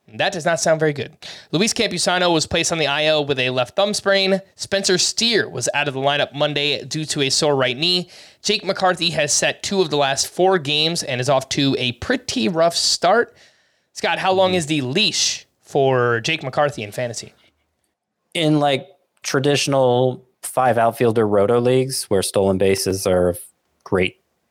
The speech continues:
Speaker 2: priority, is pretty long. Anywhere else, you could probably go ahead and drop him.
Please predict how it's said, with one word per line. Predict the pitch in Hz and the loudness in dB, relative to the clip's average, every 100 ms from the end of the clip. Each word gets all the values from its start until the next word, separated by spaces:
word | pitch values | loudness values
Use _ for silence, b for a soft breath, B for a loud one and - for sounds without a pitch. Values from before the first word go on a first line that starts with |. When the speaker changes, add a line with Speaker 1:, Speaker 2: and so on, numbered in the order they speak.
| _ _ _ _ _ - | _ _ _ _ _ -2
Speaker 2:
priority, | 107 92 101 127 139 - _ _ _ _ _ _ _ _ _ _ _ _ | 0 2 4 2 0 -6 _ _ _ _ _ _ _ _ _ _ _ _
is | 214 202 | -2 0
pretty | 294 196 | 2 2
long. | 113 - - _ _ _ _ _ _ _ _ _ _ _ _ _ _ _ _ - | 2 -2 -12 _ _ _ _ _ _ _ _ _ _ _ _ _ _ _ _ -4
Anywhere | 165 160 135 | 0 2 4
else, | 110 113 - - - _ _ _ | 4 4 0 -6 -6 _ _ _
you | 110 131 | -2 -2
could | 131 | 0
probably | 110 92 95 | -2 0 0
go | 95 95 | 2 2
ahead | 98 101 | 2 -2
and | 95 | 0
drop | 95 87 101 | 0 2 0
him. | 95 | 0